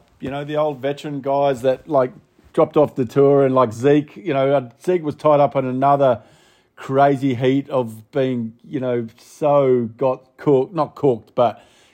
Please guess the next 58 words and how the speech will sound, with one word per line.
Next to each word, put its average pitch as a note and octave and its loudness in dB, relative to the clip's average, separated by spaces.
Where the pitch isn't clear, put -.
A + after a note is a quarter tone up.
you C3 -6
know, B2 2
from B2 -4
first C#3 2
to B2+ -2
third C3 2
in B2+ -4
the B2 -4
last B2+ 2
exchange B2+ -6
of A2+ -6
the, A#2 0
of A2+ -4
the, A2+ -2
of A#2+ -6
the G#2+ -4
heat, A#2+ -2
and, A2+ -4
and C#3 -10
someone C3 -4
had A#2+ -6
to A#2+ -12
do, A#2+ -4
like, A#2 -4
a A2+ -8
miracle A2+ -4
air, A#2 0
got A#2 -4
a A2 -6
nine-point A#2 -4
air A#2+ -4
or A#2+ -2
whatever, A2 -6
um, A#2 -2
to A2+ -10
beat A#2+ -2
him. A2 -2
But, A2 -2
you B2 -6
know, B2 2
I, D3 2
I - 4
expected D#3+ -2
those C#3 4
guys C#3 2
to B2+ -10
step C3 0
up, C#3+ 2
like, C3+ 0
at C3+ -4
least D#3 0
one C#3+ 0
of C3 -4
these, B2 -6
uh, B2 -6
the C3 -8
first B2 -4
two A#2+ -4